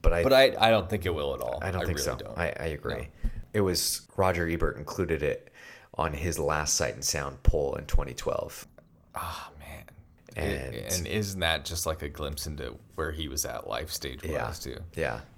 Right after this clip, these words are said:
Speaker 2: My
Speaker 1: And, and it was
Speaker 2: gosh.
Speaker 1: the only, basically the only kind of recent movie that he included on that list.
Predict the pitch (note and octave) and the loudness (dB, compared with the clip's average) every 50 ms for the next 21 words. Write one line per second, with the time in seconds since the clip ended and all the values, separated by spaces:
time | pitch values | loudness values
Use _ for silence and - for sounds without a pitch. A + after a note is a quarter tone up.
0 | - - - - F#2+ G2+ G2 F#2+ - - B2 B2 A2+ G#2+ G#2+ F2+ G#2+ G#2 G2 G2+ | -16 -14 -6 0 0 2 2 2 2 4 6 6 6 6 6 4 6 6 6 6
1 | G2+ G2 F#2+ F2 D2 - G2+ G2 - - G2 F2+ D#2+ E2+ C#2+ D2 F2 E2+ D#2 D2+ | 4 4 4 4 4 4 4 4 4 2 2 2 2 0 0 0 0 -2 -2 -2
2 | - E2 D2+ D2 C2 C2 D2 D2+ - - E2 - - - C#2+ C#2 C2 C2 A#1 A#1+ | 0 0 0 -2 -2 -2 -2 -2 0 0 0 -2 -4 -4 -4 -4 -4 -6 -6 -6
3 | C2 B1+ C#2 C#2 B1+ B1+ A#1+ - - D2 C2 B1+ C2 B1+ C2 C#2+ C#2+ B1 - - | -6 -6 -6 -6 -6 -6 -6 -6 -6 -4 -4 -4 -6 -6 -6 -6 -6 -8 -6 -6
4 | - - - - - - - | -6 -4 -4 -2 -4 -4 -6